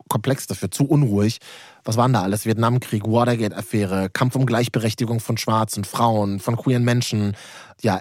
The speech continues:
es war viel los in der Zeit, kann man, glaube ich, einfach so runterbrechen. Und wir konzentrieren uns jetzt mal so ein bisschen, würde ich sagen, auf Harveys politische Meilensteine.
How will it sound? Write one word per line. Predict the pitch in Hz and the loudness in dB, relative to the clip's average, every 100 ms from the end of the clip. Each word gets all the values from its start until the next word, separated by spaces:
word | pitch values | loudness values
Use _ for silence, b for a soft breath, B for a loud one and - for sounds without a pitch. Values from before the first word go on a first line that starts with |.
| - | -2
es | 131 - - | -6 -6 -12
war | 117 120 110 | -4 -2 -2
viel | - 123 | -2 -2
los | 101 87 - | -2 -6 -8
in | 85 | -8
der | 76 | -8
Zeit, | - 78 | -8 -8
kann | - | -8
man, | 76 82 | -8 -6
glaube | 73 85 | -4 -4
ich, | |
einfach | - 98 | -4 -4
so | 101 107 117 120 | -4 -4 -6 -8
runterbrechen. | 117 113 117 107 113 120 B B B - | -4 -2 -2 0 -2 -2 B B B -6
Und | 113 | -2
wir | 113 107 | 2 0
konzentrieren | - 127 - 107 127 | 0 -2 -2 -2 0
uns | 113 - | 0 0
jetzt | 113 - | -4 -2
mal | 127 110 | 0 0
so | 101 | 0
ein | |
bisschen, | 98 120 - 104 98 B B B - | 0 -2 -2 -2 -2 B B B -4
würde | 101 | -2
ich | 98 | -2
sagen, | 95 95 | -2 -2
auf | 87 90 - | -2 -4 -4
Harveys | 90 87 87 | -2 -2 -4
politische | - 101 87 85 87 | -6 -6 -6 -6 -6
Meilensteine. | 82 123 127 - - - - - | -8 -8 -12 -12 -14 -14 -16 -18